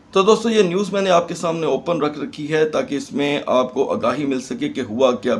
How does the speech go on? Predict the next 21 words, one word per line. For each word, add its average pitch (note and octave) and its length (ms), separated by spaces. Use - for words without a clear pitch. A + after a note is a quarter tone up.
बीएनबी F#3 380
प्राइस - 320
क्रैश D3 400
रीजन C#3 420
सेवंथ E3+ 420
जून, D3+ 320
the D#3+ 160
price D3 300
B D3 160
N D3+ 140
B, D3+ 200
the C#3 140
native D#3 380
crypto C#3+ 300
of B2+ 80
Binance C3+ 560
have C#3 280
lose C#3+ 300
his C3+ 180
positions। A2 640
Why? C3+ 220